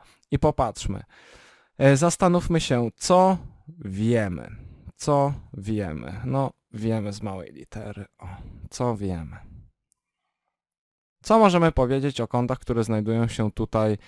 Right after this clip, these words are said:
na, e, tej ilustracji? Wiemy, że kąt C B E oraz kąt D B C to są kąty,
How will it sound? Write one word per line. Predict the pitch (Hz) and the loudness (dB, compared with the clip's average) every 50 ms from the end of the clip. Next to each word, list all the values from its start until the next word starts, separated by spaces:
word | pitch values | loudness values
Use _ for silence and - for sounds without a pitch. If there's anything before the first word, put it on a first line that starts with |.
| - _ _ - | -20 _ _ -2
na, | 110 107 104 107 107 107 107 101 - - - - - _ - - | 2 2 4 4 4 4 4 2 0 -4 -12 -20 -20 _ -6 -2
e, | 113 107 107 104 101 95 - _ _ _ | 0 2 2 2 0 -2 -6 _ _ _
tej | - 113 104 101 101 104 101 95 - - _ _ _ _ | -2 0 2 2 2 0 0 -2 -6 -12 _ _ _ _
ilustracji? | 123 113 110 117 - - - 107 85 - - 98 104 | -4 -2 -2 -2 -4 -4 -8 -10 -10 -10 -12 -10 -4
Wiemy, | 107 147 165 180 180 | -2 0 2 2 2
że | 156 170 143 - | 4 2 2 2
kąt | - 139 127 117 104 - - - _ | 2 2 2 2 0 -4 -8 -14 _
C | - - 160 165 165 139 110 - - - | 0 4 4 6 6 4 2 -2 -6 -8
B | 104 110 113 127 127 120 110 95 - - _ _ _ _ _ _ - | -8 0 2 4 4 6 4 2 -2 -6 _ _ _ _ _ _ -2
E | 107 104 104 104 113 131 151 - - _ _ | 0 0 2 2 2 0 0 -2 -8 _ _
oraz | - 123 123 123 117 - - | 0 2 2 2 2 0 -2
kąt | - 120 110 104 90 - 117 | -2 0 0 0 -2 -4 -6
D | 117 120 135 139 135 123 107 - - _ - | -4 -2 0 2 2 0 0 -4 -8 _ -14
B | 95 95 110 104 92 78 - | -6 -4 -2 -2 -2 -6 -10
C | - - - 110 120 131 | -12 -6 -4 -2 -2 -2
to | - 156 | -2 -4
są | 139 - 139 127 | -4 -4 -4 -4
kąty, | - 123 120 117 - - 113 113 | -2 -2 -2 -2 0 -2 -2 -2